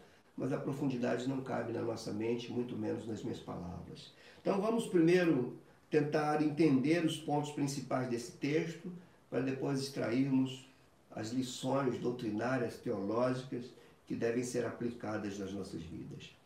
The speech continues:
É, a primeira coisa que a gente vê nesse texto é que o ponto central dele, a grande pedra desse texto aqui, é a fala de Pedro, é,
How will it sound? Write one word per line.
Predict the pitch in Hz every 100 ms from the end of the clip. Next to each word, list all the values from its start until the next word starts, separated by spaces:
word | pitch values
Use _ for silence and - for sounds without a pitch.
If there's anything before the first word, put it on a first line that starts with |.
| - - - -
É, | - - -
a |
primeira | 165 175 190 170
coisa | 175 165 156
que | 160
a |
gente | 143 156 135
vê | 127 147
nesse | 135 127 -
texto | 160 185 165 - - - - -
é | - 135
que | - 165
o | 160
ponto | 170 165 160
central | - 208 165 151 151 123
dele, | 131 165 139 - - - - - - -
a | 123
grande | 143 208 165
pedra | - - 156 160 131 123
desse | 123 131 -
texto | - 127 123 120
aqui, | - 156 175 170 - - - _ -
é | 143 156 160 - -
a |
fala | 143 - 156 160
de | -
Pedro, | - 160 143 104
é, | 101